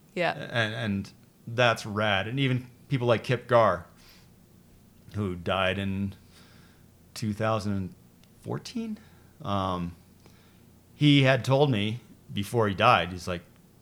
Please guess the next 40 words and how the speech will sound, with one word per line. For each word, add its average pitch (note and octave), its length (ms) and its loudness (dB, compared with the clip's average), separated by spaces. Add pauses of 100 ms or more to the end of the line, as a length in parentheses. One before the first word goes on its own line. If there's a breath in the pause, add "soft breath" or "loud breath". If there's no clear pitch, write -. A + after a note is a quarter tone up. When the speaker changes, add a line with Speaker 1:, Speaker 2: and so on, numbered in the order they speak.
(380)
Speaker 2:
"I'm G#2 280 0
living G#2+ 220 -4
here F#2+ 380 -8 (400)
because G2+ 460 -6
of F#2 300 -10 (140)
your G#2+ 140 -6
movies." F#2 420 -6 (120)
Speaker 1:
Mm-hmm. F3+ 300 -4 (220)
Speaker 2:
And G#2 140 0
I G#2 100 2
got G2+ 340 0
to F#2 60 -10
put G#2 160 -4
him G#2+ 80 -4
in G2+ 80 -4
a G2+ 60 -4
movie, F#2 280 -6
you F#2 120 -14
know, G2 260 -14 (100)
a, - 120 -6
Speaker 1:
Yeah. E3+ 240 0
Speaker 2:
a - 220 -16
couple G2+ 220 -4
times. F2+ 380 -8
And A2 80 -8
Speaker 1:
So F3+ 160 -2
Speaker 2:
so F#2 200 -2
Speaker 1:
cool. E3+ 260 -6 (240)
Speaker 2:
it's, G#2+ 220 -6
it's - 260 -8
rad C3+ 600 6 (440 loud breath)
seeing C3 480 0
the A2 100 -4
cycle F#2+ 580 -2 (500)
and G2+ 260 -2
being A2+ 280 -2
part G#2 240 0
of F#2+ 40 -6
that F2 180 -4
cycle. F2 440 -8